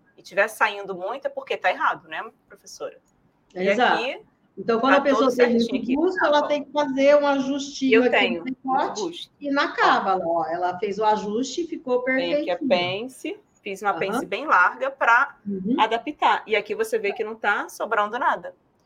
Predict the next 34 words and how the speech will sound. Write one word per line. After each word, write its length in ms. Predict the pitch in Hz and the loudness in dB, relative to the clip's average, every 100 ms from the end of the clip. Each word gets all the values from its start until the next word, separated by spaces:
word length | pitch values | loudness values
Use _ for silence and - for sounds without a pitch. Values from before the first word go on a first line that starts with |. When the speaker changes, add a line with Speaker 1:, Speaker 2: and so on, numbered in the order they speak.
| _ | _
Speaker 1:
Só 140 | 180 202 | 0 2
que 60 | 202 | 2
Speaker 2:
Aham. 60 | 269 | 0
Speaker 1:
pra 180 | 208 202 | 2 2
eu 120 | 269 | 0
conseguir 420 | - 453 330 214 | -4 -10 -8 -8
fazer 360 | - 214 - 196 | 0 0 0 -6
esse 240 | 302 - | -6 -8
molde, 580 | 254 208 262 277 185 - _ _ _ _ _ _ | 0 2 2 -4 -12 -20 _ _ _ _ _ _
foi 140 | 220 | -6
o 60 | 214 | -2
terceiro. 500 | 262 269 254 226 196 _ _ _ _ - | -4 -2 -4 -4 -8 _ _ _ _ -10
Eu 100 | 180 | -10
fiz 300 | - 202 233 | -6 -8 -8
o 20 | |
Speaker 2:
Uhum. 60 | 254 | -10
Speaker 1:
primeiro, 800 | 208 190 185 214 185 175 180 - _ _ | -8 -4 0 0 0 -2 -10 -16 _ _
provei, 760 | - 226 240 185 185 180 180 185 | 2 4 4 -2 -6 -6 -10 -10
não 160 | 190 196 | -4 -4
ficou 180 | - 277 | -4 -6
legal. 560 | 247 214 185 185 196 208 _ | 0 6 8 6 2 -14 _
Aí 160 | 180 190 | 2 4
coloquei 360 | 208 202 190 | 0 0 -2
no, 100 | 196 | -8
o 160 | - 175 | -10 -4
papel 380 | 214 - 175 175 | -2 -2 -4 -4
assim 240 | 180 175 | -6 -18
por 140 | - - | -20 -20
cima, 300 | - 185 180 | -20 -14 -12
falei, 220 | 185 180 | -12 -12
"Hum, 260 | 196 196 190 | -14 -18 -18
não 120 | 196 226 | -16 -2
tá 140 | 214 | -2
legal." 360 | 220 220 - | 0 -6 -8